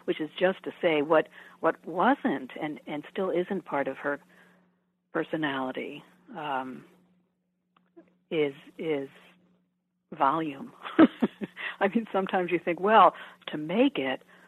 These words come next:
I mean, a woman, especially back in, in those days, uh, and even today, she would have to be super assertive, which we would then think is, is, you know, loud and, uh,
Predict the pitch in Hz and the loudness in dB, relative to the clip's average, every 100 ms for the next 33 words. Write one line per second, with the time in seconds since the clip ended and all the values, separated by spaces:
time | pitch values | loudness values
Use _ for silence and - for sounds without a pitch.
0 | _ - 165 143 131 165 254 220 131 123 | _ -6 -4 -2 -2 2 4 4 0 -6
1 | 123 - _ _ _ _ _ _ 160 - | -10 -18 _ _ _ _ _ _ -14 -4
2 | 175 - 147 151 143 135 135 294 160 139 | -4 -2 -2 -2 -2 -6 -12 -10 -10 -4
3 | 151 196 196 143 127 113 - - - _ | -2 -2 -4 -6 -6 -8 -14 -20 -20 _
4 | _ _ _ 170 170 175 226 165 - 180 | _ _ _ -12 -8 -4 -4 -4 -6 -4
5 | 214 196 254 214 185 156 - 147 123 113 | -2 -4 -2 -2 -2 -6 -8 -10 -10 -14
6 | - - _ _ _ - - 294 262 160 | -20 -20 _ _ _ -20 -2 -2 0 0
7 | 131 - - 226 190 139 135 143 - 165 | -2 -4 2 4 4 2 -2 -8 -6 -4
8 | 151 151 143 139 139 139 135 135 123 123 | -2 0 -2 -4 -6 -10 -10 -8 -8 -10
9 | - - - _ _ 147 135 - - _ | -20 -20 -20 _ _ -10 -10 -12 -20 _
10 | _ _ 175 147 - - 175 180 233 233 | _ _ -18 -18 -20 -18 -16 -4 0 0
11 | 175 147 131 127 110 107 - - 120 90 | 0 -2 -4 -6 -12 -16 -16 -10 -10 -10